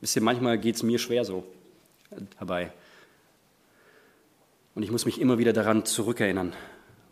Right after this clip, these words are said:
was ist eigentlich wichtig in diesem Leben? Sind es diese achtzig Jahre hier oder ist es die Ewigkeit, die einmal kommt? Wie ging's weiter mit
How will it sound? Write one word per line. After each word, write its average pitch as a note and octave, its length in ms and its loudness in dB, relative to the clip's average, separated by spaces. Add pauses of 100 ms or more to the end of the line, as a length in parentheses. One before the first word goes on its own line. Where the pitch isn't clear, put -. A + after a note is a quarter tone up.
was B2+ 420 -4
ist - 320 -4
eigentlich G#2 500 -8
wichtig G#2+ 320 -6
in F2+ 80 -12
diesem F2 280 -10 (160)
Leben? E2+ 360 -12
Sind B2 220 0
es D3 80 0
diese A2 340 0
achtzig - 380 0
Jahre A2+ 280 6
hier B2 340 -2 (920)
oder G#2+ 140 -6
ist G2 80 -8
es - 80 -8
die A2 180 -6
Ewigkeit, G2 460 -6
die G2 60 -6
einmal F#2 240 -6 (240)
kommt? F2 320 -6 (4000)
Wie B2 100 2
ging's D3+ 240 4
weiter C#3+ 240 6
mit F#2+ 240 0